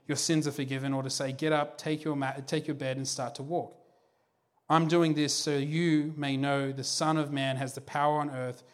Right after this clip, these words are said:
to forgive sins." Come on. He said to the sick man,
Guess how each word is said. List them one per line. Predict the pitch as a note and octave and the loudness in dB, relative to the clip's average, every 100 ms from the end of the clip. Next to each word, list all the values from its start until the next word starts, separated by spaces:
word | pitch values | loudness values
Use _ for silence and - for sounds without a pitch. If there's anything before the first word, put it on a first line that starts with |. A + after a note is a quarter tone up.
| _ | _
to | - | -14
forgive | C3 C3 C3+ B2+ | -8 -6 -4 -4
sins." | - C#3+ A#2 A2 - _ - | -4 -4 -4 -8 -14 _ -14
Come | - D3+ | -8 -6
on. | C3 A#2 - _ _ _ _ _ _ _ _ _ _ _ _ _ _ | -6 -10 -16 _ _ _ _ _ _ _ _ _ _ _ _ _ _
He | - | 0
said | D3 F#3 | 4 4
to | E3 | 4
the | |
sick | D#3 F#3 E3 | 2 2 4
man, | D#3 D3 C#3+ | 4 4 2